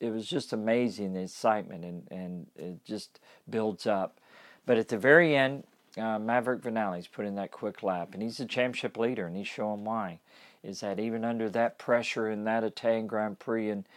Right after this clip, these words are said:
and listening to the crowd, because he was in the pits when Valentino did that, he went out and calmly and put in that lap to get pole position. Now, on to the race. As I mentioned,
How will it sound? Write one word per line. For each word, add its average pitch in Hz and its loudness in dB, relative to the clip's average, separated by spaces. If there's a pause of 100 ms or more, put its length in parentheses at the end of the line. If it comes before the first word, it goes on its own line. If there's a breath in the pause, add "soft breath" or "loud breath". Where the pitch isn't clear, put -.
(160 loud breath)
and 101 -6
listening 113 -2
to 107 -6
the 95 -4
crowd, 113 4 (280 loud breath)
because 110 2
he 117 2
was 110 -2
in 127 2
the 117 -2
pits 147 0
when 98 -6
Valentino 107 -4
did 117 -4
that, 90 -6 (220 loud breath)
he 110 -6
went 123 0
out 117 4
and 98 -6
calmly 123 2 (360 soft breath)
and 101 -8
put 113 -2
in 104 -4
that 95 -4
lap 95 -4
to 92 -10
get 92 -6
pole 95 -6
position. 90 -10 (960 loud breath)
Now, 107 -6
on 123 -2
to - -6
the 107 0
race. 92 0 (1000 soft breath)
As 135 2
I 165 12
mentioned, 123 2